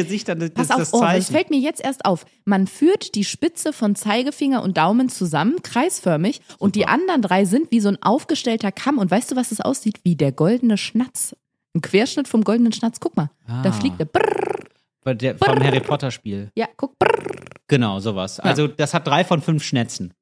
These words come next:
Speaker 1: könnte man dann sagen.
Speaker 2: <laughs> Okay,
Speaker 1: Ja,
Speaker 2: das finde ich
Speaker 1: Kulinarius
Speaker 2: gut.
Speaker 1: Schnätze. Wir, wir nehmen es jetzt hier mal behelfsmäßig. Ja?
Speaker 2: Ja.
Speaker 1: Da können wir später nochmal nacharbeiten, wenn der Kulinarius Verlag dann vielleicht anfragt, ob wir das
Speaker 2: <laughs>
Speaker 1: vielleicht machen wollen.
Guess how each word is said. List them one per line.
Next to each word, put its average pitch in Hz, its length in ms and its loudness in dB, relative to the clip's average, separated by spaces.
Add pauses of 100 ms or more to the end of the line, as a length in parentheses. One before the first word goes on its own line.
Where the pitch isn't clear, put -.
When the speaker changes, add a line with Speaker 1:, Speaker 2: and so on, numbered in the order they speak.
Speaker 1:
könnte 104 200 -4
man 98 140 -2
dann - 80 0
sagen. 92 400 -4
Speaker 2:
<laughs> - 40 -8
Okay, 269 240 2
Speaker 1:
Ja, 143 100 4
Speaker 2:
das 208 100 0
finde 151 160 6
ich 131 60 4
Speaker 1:
Kulinarius 131 260 4
Speaker 2:
gut. - 40 -4
Speaker 1:
Schnätze. 113 260 0 (180)
Wir, 127 400 -4
wir 143 80 2
nehmen 156 200 4
es 151 60 -2
jetzt 123 140 -4
hier 135 80 -2
mal 127 140 2
behelfsmäßig. 110 800 -2
Ja? 117 100 0
Speaker 2:
Ja. 131 80 0 (460)
Speaker 1:
Da 123 100 0
können 143 160 4
wir 135 80 4
später 139 260 2
nochmal 123 240 0
nacharbeiten, 110 640 0
wenn 104 100 2
der 113 120 0
Kulinarius 110 720 0 (280)
Verlag 117 500 2
dann 104 160 0
vielleicht 107 300 -4
anfragt, 104 460 -4
ob 101 160 -4
wir 277 60 4
das - 180 -6
Speaker 2:
<laughs> - 20 -20
Speaker 1:
vielleicht - 240 -2
machen 107 320 -4
wollen. 80 240 -12